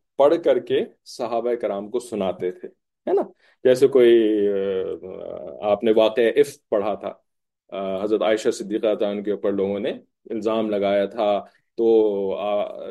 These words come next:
आ, नबी अलैहिस्सलाम जो है वो बैठे हुए थे कमरे के अंदर, आयशा सिद्दीक़ा भी मौजूद थीं, अबू बकर सिद्दीक़ रज़ियल्लाहु अन्हु भी मौजूद थे और जो है वो उनकी अहलिया भी मौजूद थीं।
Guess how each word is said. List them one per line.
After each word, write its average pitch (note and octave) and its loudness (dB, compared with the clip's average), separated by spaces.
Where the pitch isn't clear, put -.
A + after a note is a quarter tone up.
आ, D#2 -6
नबी A2+ 2
अलैहिस्सलाम G#2+ 2
जो G2+ -6
है G2+ -4
वो A2 -2
बैठे A#2+ 2
हुए E3+ 6
थे E3+ -4
कमरे C#3 0
के C#3 -4
अंदर, A#2+ -2
आयशा A2+ -6
सिद्दीक़ा A2 -6
भी G#2+ -4
मौजूद G2+ -6
थीं, G#2+ -6
अबू C3+ 6
बकर C3 4
सिद्दीक़ A#2+ 0
रज़ियल्लाहु A2 2
अन्हु G#2 -6
भी G#2 -8
मौजूद G#2 -4
थे A2 4
और G#2+ -4
जो G#2 -10
है A2 -6
वो G#2 -2
उनकी G2+ -6
अहलिया C3+ 2
भी C3+ -2
मौजूद A#2+ -2
थीं। D3 -2